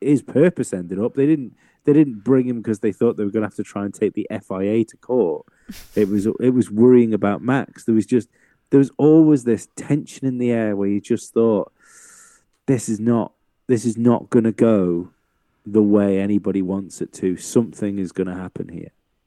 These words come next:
Speaker 2: Yeah, I mean, it's a mess, but I think we'd have probably been disappointed if it had ended in Lewis sort of casually just drifting fifteen seconds down the road and everyone else pootling around behind him. I think we always wanted a little bit of drama.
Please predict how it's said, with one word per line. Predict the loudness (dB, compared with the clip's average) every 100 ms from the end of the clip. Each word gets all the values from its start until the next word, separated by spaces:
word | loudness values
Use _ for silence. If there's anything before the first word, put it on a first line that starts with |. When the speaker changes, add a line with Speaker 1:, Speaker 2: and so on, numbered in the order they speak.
| _ _ _ _
Speaker 2:
Yeah, | -10 -10 -8
I |
mean, | -10
it's | -10 -6
a | -4
mess, | -2 -4 -6 -10
but | -12 -12
I |
think | -14 -14
we'd | -14
have | -14
probably | -16 -16 -14
been | -14 -14
disappointed | -14 -14 -12 -12 -12 -14
if | -14 -14
it | -14
had | -14
ended | -12 -12 -12 -12
in | -12 -14 -18 _ -14
Lewis | -10 -10 -12
sort | -14 -14 -14
of | -18 -20 _ _ _ _
casually | -12 -12 -10 -12 -10 -14
just | -18 -16
drifting | -16 -14 -14 -14 -12
fifteen | -14 -14 -16 -16
seconds | -16 -16 -16 -14
down | -14 -14
the | -12
road | -12 -10 -12
and | -12
everyone | -12 -12 -10
else | -12 -10
pootling | -10 -8 -10 -12
around | -12 -14 -12
behind | -10 -10 -10 -12
him. | -14 -14
I |
think | -14 -14 -14 _ _ _ _ _
we | 0
always | 2 2 0
wanted | -2 -2
a | -2
little | -2 -2
bit | -4 -10
of |
drama. | -10 -10 -10 -16